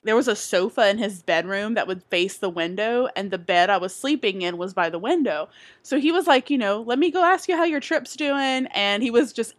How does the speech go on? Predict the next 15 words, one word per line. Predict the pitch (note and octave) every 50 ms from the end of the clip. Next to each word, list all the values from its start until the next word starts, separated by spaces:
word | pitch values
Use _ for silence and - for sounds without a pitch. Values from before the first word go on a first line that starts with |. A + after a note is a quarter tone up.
| _ _
he | B3+ B3
was | B3+ C4 B3+
in | - C4 C#4+ D#4
his, | E4+ B3 A#3 A#3+
like, | A#3 G3+ F3 -
tidy | - G#3 G3 G3+ A3 A3
whities. | G3+ F3+ E3+ F3+ F3+ A#3+ C4 C#4+ D#4+ D#4 - - - - - - - - - - - - -
<laughs> | C4+ - - - - - - - F4 - - - B4+ - - B4 F#4 - - - - - - D5 -
And | - C#4 C#4
it | D4 C#4+ B3+
was, | C#4+ C#4+ F#4 C#4+
like, | C#4+ C#4 C4+ C4 B3+ A#3+ - - - - - - - _
in | - B3+ D#4+ D4+
the | C4+ B3+
dark, | A3 F3+ - F3+ E3+ F3+ G#3+ C#4 C4+ - - -